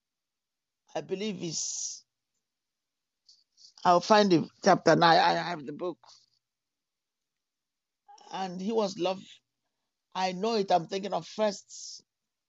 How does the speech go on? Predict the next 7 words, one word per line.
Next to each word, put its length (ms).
um, 680
Chronicles. 920
Just 240
give 140
me 80
one 200
minute. 300